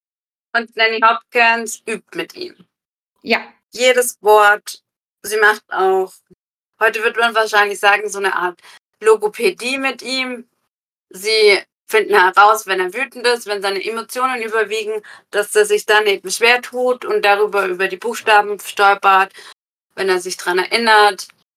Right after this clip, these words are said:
Speaker 1: wie das geht, tief einatmet, sich beruhigt, dass es dann besser funktioniert.
Speaker 2: Ja.
Speaker 1: Wort für Wort, Silbe für Silbe. Und immer wenn's funktioniert, bekommt er Lob.
Speaker 2: Ja, ich fand das, äh, sehr schön, weil genau, es steht halt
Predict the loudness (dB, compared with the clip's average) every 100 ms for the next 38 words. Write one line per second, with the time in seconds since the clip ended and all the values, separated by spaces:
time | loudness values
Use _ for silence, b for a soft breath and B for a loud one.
0 | _ _ -8 -4 -4 -6 _ -2 2 2
1 | 2 0 -8 -10 -10 0 2 2 4 6
2 | 6 2 -8 -10 -12 -14 -18 -8 -6 -6
3 | -8 -12 -14 -16 -16 -16 -16 -18 -18 -20
4 | -20 -12 -8 -2 -2 -2 -6 _ _ _
5 | _ _ -12 -12 -12 _ 0 2 2 -2
6 | -12 -2 4 4 4 0 -2 -2 -2 -12
7 | -10 -6 -4 -4 -6 -8 _ _ _ -6
8 | 0 4 4 2 0 -6 -6 -6 -2 -2
9 | -2 -4 -4 -8 -2 -2 -2 -10 -16 -20
10 | _ _ _ _ _ _ _ -4 2 4
11 | 2 0 -4 -4 -6 -8 -4 -2 -2 -4
12 | -4 -6 -4 -4 -4 -4 -6 -6 -8 -10
13 | -14 -16 -12 -6 -6 -2 -4 -4 -14 -20